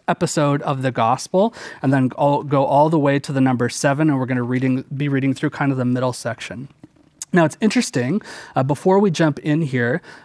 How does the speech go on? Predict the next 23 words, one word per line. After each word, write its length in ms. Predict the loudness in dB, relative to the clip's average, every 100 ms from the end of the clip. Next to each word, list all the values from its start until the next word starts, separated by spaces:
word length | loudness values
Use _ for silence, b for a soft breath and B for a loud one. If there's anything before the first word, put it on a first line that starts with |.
| B
um, 260 | 2 2 0
if 140 | 0
you 80 | 4
notice 320 | 4 4 4
in 80 | 4
your 120 | 4
heading, 340 | 2 2 2 2
if 120 | 0
you 40 |
have 80 | 0
a 80 | 2
Bible 280 | 2 2 2
with 140 | 0
a 60 | 0
heading, 340 | 0 0 0
what 220 | 2 0
has 240 | 2 0 0
Jesus 420 | 2 2 2 -2
started 640 | -2 -2 2 4 4 2
this 280 | 0 -2 -6
section 480 | -6 -4 -2 -2 -4
out 220 | -2 -4 -4
with? 280 | -10 -12